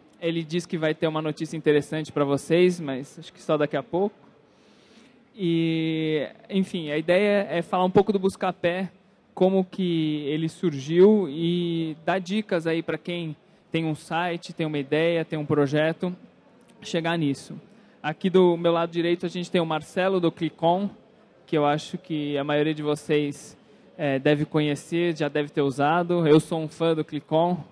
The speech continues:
uso pra caramba. Minha esposa, então, nem se fala. É, vou deixar o Marcelo falar daqui a pouco um pouco mais sobre isso. É, aqui do meu lado esquerdo tem a Silvia Valadares, da Microsoft,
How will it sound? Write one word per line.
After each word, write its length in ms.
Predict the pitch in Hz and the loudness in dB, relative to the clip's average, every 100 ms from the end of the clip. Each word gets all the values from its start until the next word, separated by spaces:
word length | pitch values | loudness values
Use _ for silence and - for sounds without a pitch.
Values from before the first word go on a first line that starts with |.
| - | -6
uso 240 | 165 156 156 | 2 2 2
pra 160 | 160 | -4
caramba. 580 | 160 151 143 160 175 185 - - | -2 -2 -2 -2 0 -2 -4 -12
Minha 140 | - 165 | 0 0
esposa, 420 | 165 - 175 170 | 2 4 4 4
então, 240 | 156 165 | 0 -2
nem 140 | 165 160 | -2 -4
se 140 | 160 | -6
fala. 440 | - 156 175 190 185 _ _ _ - - _ _ - | -2 0 0 -2 -6 _ _ _ -20 -20 _ _ -6
É, 580 | 139 143 147 147 147 151 | -2 0 0 -2 -2 -2
vou 120 | 160 | -2
deixar 360 | 170 170 175 170 | -2 -2 0 2
o 220 | 165 156 | 2 0
Marcelo 400 | 151 156 165 165 | 0 2 6 6
falar 280 | 160 165 156 | 6 2 2
daqui 180 | 160 156 | 0 0
a 80 | |
pouco 240 | 151 165 165 | 4 4 4
um 40 | |
pouco 220 | 160 156 | 0 0
mais 240 | 151 147 156 | 0 0 0
sobre 260 | 165 147 | 0 2
isso. 460 | 147 160 180 - 196 - - _ _ _ _ _ - - _ _ 165 | 4 4 4 0 -2 -4 -20 _ _ _ _ _ -20 -20 _ _ -2
É, 320 | 143 139 131 135 135 143 - - - _ - | 0 0 -2 -4 -10 -14 -20 -20 -20 _ -8
aqui 240 | 180 180 202 | -4 0 2
do 140 | 190 | 2
meu 260 | 180 175 170 | 2 6 6
lado 420 | 175 170 160 143 - - - - - | 6 6 6 6 2 -16 -20 -20 -4
esquerdo 520 | 208 165 - 180 180 | 0 0 4 6 6
tem 220 | 175 180 165 | 4 2 -2
a 60 | |
Silvia 240 | 156 180 165 | 0 0 0
Valadares, 580 | 165 151 147 165 185 | 0 -2 -2 -2 -2
da 80 | 180 | -2
Microsoft, 880 | 156 151 165 151 - 196 208 - - | -2 -2 -2 -2 2 2 2 -6 -20